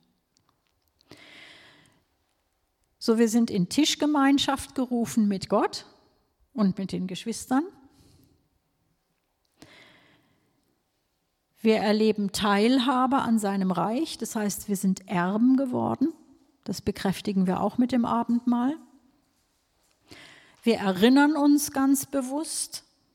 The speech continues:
an diesen Bund und an die Teilhabe. Das heißt, das, das ist etwas, was in unsere Gewohnheiten und in unser praktisches Leben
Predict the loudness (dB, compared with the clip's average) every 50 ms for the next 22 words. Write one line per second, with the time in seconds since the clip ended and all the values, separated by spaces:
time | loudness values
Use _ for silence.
0 | _ _ _ _ _ _ _ _ _ _ -8 -4 -2 -2 -2 -2 -4 -2 0 0
1 | 0 0 0 0 2 4 4 4 4 2 0 -2 -4 -4 -4 -2 -4 -2 -4 -6
2 | -6 -4 -4 -2 0 0 -2 -2 -2 -2 -4 -4 -4 -6 -6 -6 -6 -8 -8 -8
3 | -6 -6 -8 -8 -10 -16 -20 -20 -20 -20 -20 -12 -10 -10 -10 -12 _ _ _ _
4 | -18 -12 -10 -8 -8 -8 -8 -10 -8 -8 -10 -12 -14 -16 -8 -4 -4 -4 -4 -4
5 | -6 -4 -4 -4 -6 -4 -2 -2 -2 -2 -2 -6 _ _ -2 -2 -2 -2 -2 -4
6 | -6 -8 -6 -8 -8 -4 -2 -2 0 2 0 0 -2 -2 -4 -4 -4 -4 -6 -4
7 | -4 -2 -2 -2 -2 -2 -4 -4 -2 -2 -2 -2 -2 -2 -4 -2 -2 -2 -2 -4
8 | -6 -10 -10 -10 -10 -10 -10 -8 -6 -4 -4 -4 -4 -4 -4 -4 -4